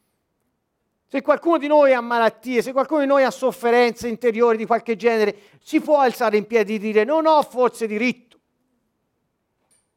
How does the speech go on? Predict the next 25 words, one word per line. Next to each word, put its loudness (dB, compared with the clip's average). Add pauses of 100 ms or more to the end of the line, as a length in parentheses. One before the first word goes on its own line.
Rifiuto 2
di -6
essere -6
sotto 0
il -4
dovere, 2
sotto -8
l'obbligo. -2 (100)
Accetto -2
di -6
vivere -2
nella 0
fiducia, -4
secondo -4
il -2
diritto -6
di -16
vivere -8
che -14
mi -14
è -12
stato -16
dato." -20 (1300)
Questo -6
cambia. -16